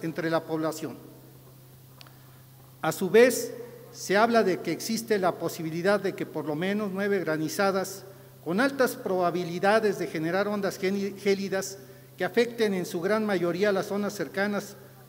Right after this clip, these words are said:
a las elevaciones más altas de la entidad. De igual manera, la precipitación del aguanieve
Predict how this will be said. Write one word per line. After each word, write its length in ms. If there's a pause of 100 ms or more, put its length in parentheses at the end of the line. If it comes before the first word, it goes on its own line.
a 100
las 200
elevaciones 560
más 240
altas 300
de 120
la 80
entidad. 360 (1040)
De 60
igual 240
manera, 500 (600)
la 280
precipitación 840
del 140
aguanieve 600